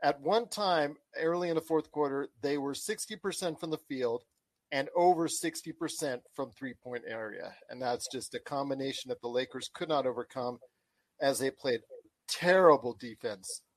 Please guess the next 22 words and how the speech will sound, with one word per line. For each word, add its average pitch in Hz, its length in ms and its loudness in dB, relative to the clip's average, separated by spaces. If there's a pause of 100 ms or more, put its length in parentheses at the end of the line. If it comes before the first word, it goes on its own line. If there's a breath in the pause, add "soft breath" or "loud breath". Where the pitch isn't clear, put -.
(300)
all 147 240 12
game 147 280 2
long. 101 280 0 (800)
And 151 140 2
their 151 180 10
offense, 165 600 6
that 151 180 6
was - 300 -2 (380)
pretty 392 220 4
good 269 240 6
in 233 100 6
the 202 60 0
first 170 320 -2
half, 139 300 -2
sixty - 400 -8
points, 151 520 -6
even 143 220 -4
though 139 120 0
they 135 120 -2
were 127 140 -6
down 123 320 -6
still 135 500 4